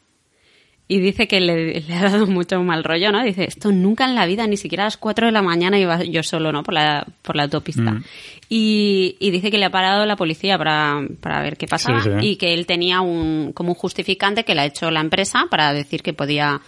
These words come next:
Speaker 1: salir a la calle, ¿no? Que, que trabaja así. Eh, ¿vosotros también tenéis algo así, como una credencial o algo para decir que, que trabajas en el servicio público o no?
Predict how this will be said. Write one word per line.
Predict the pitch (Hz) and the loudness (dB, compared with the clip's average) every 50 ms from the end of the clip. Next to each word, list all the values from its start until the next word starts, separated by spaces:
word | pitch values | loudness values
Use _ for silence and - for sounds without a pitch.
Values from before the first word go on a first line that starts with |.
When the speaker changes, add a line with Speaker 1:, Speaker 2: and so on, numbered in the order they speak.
| - - - _ _ _ _ - | -18 -20 -20 _ _ _ _ -18
Speaker 1:
salir | - - - 165 156 156 151 147 | -12 -6 -4 -2 -2 0 0 0
a | 143 | 0
la | 139 139 | -2 0
calle, | - 170 208 208 170 160 | 0 0 2 2 0 0
¿no? | 196 262 - | -2 -2 -4
Que, | 202 160 156 143 139 - | -4 -4 -4 -4 -6 -8
que | - 160 | -12 -12
trabaja | - - 131 139 - - 147 | -8 -6 -6 -6 -4 -4 -6
así. | 143 - - 233 254 - | -6 -4 -6 -8 -6 -2
Eh, | - 175 - - | 0 0 0 0
¿vosotros | 170 170 180 - 202 226 226 | -2 -2 -2 -2 -2 -2 0
también | - 247 247 247 | 0 0 0 0
tenéis | 226 240 240 233 - | 0 0 0 0 0
algo | 233 226 226 | 0 0 0
así, | 233 - 339 330 | -2 -2 -4 -6
como | - - 196 180 | -4 -2 -2 0
una | 180 185 185 190 | 0 0 0 0
credencial | 180 196 185 180 180 175 - - 269 277 269 262 | 0 0 0 0 0 -2 -2 -2 0 0 0 2
o | 233 208 | 2 0
algo | 226 277 320 277 262 247 | 0 0 0 -2 -2 -2
para | - 220 196 180 | -2 0 0 0
decir | 175 175 175 - 226 208 | 0 -2 -2 -2 -4 -4
que, | - - 202 190 190 190 185 185 180 180 - - - - - - | -2 -2 0 0 0 2 0 0 0 -2 -6 -12 -20 -20 -20 -10
que | - 185 | -8 -6
trabajas | 175 175 180 170 185 190 - 190 - | -2 0 0 0 0 0 0 -2 -2
en | 185 180 | -2 -2
el | 180 180 175 | -2 -2 -4
servicio | - 196 180 180 190 180 - 175 | -4 -6 -4 -4 -4 -4 -4 -4
público | 180 220 262 302 294 247 - - 151 | -4 -4 -4 -2 -2 -2 -2 -4 -4
o | 143 143 | -4 -4
no? | 147 147 | -6 -8